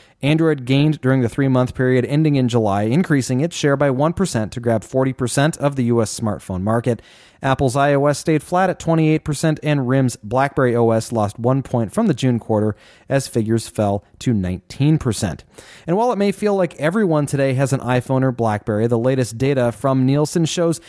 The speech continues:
that only four in ten mobile phones in the U S are smartphones. And while the adoption rate of devices that can do everything from checking email to consuming video is on the steep incline, the majority of devices running an advanced O S won't be reached until sometime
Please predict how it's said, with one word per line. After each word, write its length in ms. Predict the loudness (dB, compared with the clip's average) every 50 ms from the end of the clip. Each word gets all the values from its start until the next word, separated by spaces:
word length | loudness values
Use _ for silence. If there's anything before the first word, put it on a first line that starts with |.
| -20 -20 -20 -6 _
that 100 | -2 0
only 200 | 0 0 0 -2
four 460 | -2 -4 -4 -2 0 0 0 0 0
in 200 | -2 -2 -2 -2
ten 320 | -2 -2 0 0 2 2
mobile 280 | 2 2 2 2 0 -2
phones 400 | 0 0 0 2 2 0 -2 -2
in 160 | -2 -2 -2
the 60 | 0
U 240 | 0 2 2 2 2
S 180 | 2 0 -4 -4
are 140 | -4 -4 -4
smartphones. 680 | -4 -4 -2 0 0 0 -2 -2 -4 -4 -4 -6 -8 -14 -20 -20 -20 -20 -20 _ _
And 80 | -2 0
while 140 | 2 2 2
the 80 | 2
adoption 420 | 2 2 2 0 0 0 0 0 2
rate 200 | 2 2 2 2
of 160 | 0 0 0
devices 640 | 0 0 2 2 2 2 2 2 0 0 0 -2 -6 -8
that 260 | -2 0 0 0 0
can 160 | 0 0 2 4
do 160 | 4 4 4
everything 440 | 2 2 2 0 0 0 0 -2 0
from 140 | 0 -2
checking 340 | -2 -2 -2 -2 -2 -2 -2
email 260 | 0 -2 -2 -2 -4
to 80 | -6 -6
consuming 420 | -8 -8 -6 -2 0 0 2 0
video 380 | 2 0 0 2 2 2 0 2
is 180 | 0 0 2 2
on 140 | 0 2
the 80 | 0 -2
steep 360 | -2 -2 -2 0 0 0 -2 0
incline, 600 | 0 2 2 2 0 0 -2 0 0 0 0 -2 -4 -8 -18 -20 -12 _
the 80 | -2 0
majority 340 | 0 2 2 0 2 2
of 100 | 0 0
devices 520 | 0 0 2 2 0 0 2 0 0 0 0
running 400 | -2 0 0 0 2 0 0 0
an 60 | 0
advanced 440 | 0 2 2 0 0 0 -2 -2 -2
O 160 | 0 2 2
S 260 | 2 2 -2 -4 -8 -14 _
won't 340 | -2 0 0 0 0 -2 _
be 160 | -2 -2 -2
reached 520 | -2 0 0 0 0 0 -2 -4 -8 -4
until 260 | -4 -2 0 0 -2
sometime 640 | -2 0 0 0 0 0 -2 -4 -4 -2 0 0 -2